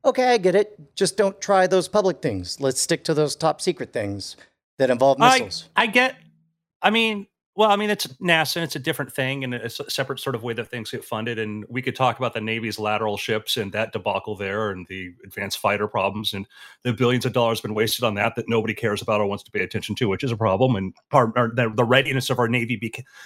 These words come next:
Speaker 2: because of the same problem, although we handle contracting. But dealing with this here, the problem is, is our goal was to have a practical way to get us bu-, back into space,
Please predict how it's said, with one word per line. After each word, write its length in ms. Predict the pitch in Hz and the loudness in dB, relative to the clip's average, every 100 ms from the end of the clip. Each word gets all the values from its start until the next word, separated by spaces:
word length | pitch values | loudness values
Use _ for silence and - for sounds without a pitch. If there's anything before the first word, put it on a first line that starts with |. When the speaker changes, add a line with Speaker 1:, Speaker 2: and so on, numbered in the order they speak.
| - | -4
Speaker 2:
because 400 | 147 - 175 151 | 0 6 6 6
of 60 | |
the 60 | 131 | 0
same 280 | - 131 113 | 0 -2 -2
problem, 300 | - 110 104 | 2 2 2
although 140 | 107 | 0
we 160 | 104 98 | 0 0
handle 200 | 107 95 | -2 -4
contracting. 560 | 110 107 92 95 107 - - - - | -4 -4 -4 -6 -8 -12 -20 -20 -8
But 200 | - 175 | 0 0
dealing 220 | 135 208 247 | 4 2 2
with 100 | 208 | 2
this 100 | - | 2
here, 120 | 185 | 2
the 80 | 151 | 4
problem 320 | 208 254 247 | 4 4 2
is, 80 | 170 | -2
is 80 | 156 | -2
our 60 | |
goal 300 | 139 202 254 | 0 4 4
was 180 | 214 160 | 2 0
to 80 | 147 | 0
have 400 | 147 139 131 - _ _ - | 2 2 0 -6 _ _ -4
a 380 | 143 131 127 117 _ _ | 0 0 0 -4 _ _
practical 440 | - 185 190 208 185 | 0 2 2 -2 -2
way 120 | 156 | -2
to 80 | 139 | 0
get 140 | 127 | -2
us 80 | 123 | -4
bu-, 180 | - 120 - - | -2 -2 -4 -4
back 240 | 127 113 | -2 -2
into 100 | 107 | -6
space, 420 | 101 - 92 - | -8 -6 -8 -8